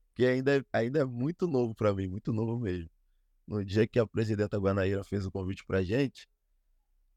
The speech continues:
a gente ficou numa sala separado e ela ia chamando um por vez lá, né?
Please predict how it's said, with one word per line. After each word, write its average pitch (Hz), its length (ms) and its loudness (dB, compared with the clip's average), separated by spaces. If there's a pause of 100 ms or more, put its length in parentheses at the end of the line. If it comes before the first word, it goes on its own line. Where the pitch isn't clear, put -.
(320)
a 95 120 -4
gente 104 880 0
ficou 117 240 -4
numa 123 180 4
sala 113 300 2
separado 107 680 -2 (520)
e 92 100 0
ela 90 180 2
ia 98 80 0
chamando 101 440 -2
um 113 160 -2
por 120 240 2
vez 104 180 4
lá, 92 160 -2
né? 98 160 -6